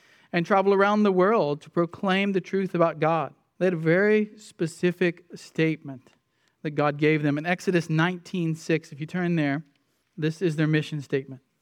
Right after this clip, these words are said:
Everybody agrees this is their mission statement. He says,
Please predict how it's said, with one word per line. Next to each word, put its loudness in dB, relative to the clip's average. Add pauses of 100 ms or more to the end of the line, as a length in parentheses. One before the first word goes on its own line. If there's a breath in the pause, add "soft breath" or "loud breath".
(300)
Everybody 0 (140)
agrees 2
this -6
is -6
their -2
mission -4
statement. -2 (1200)
He -4
says, 0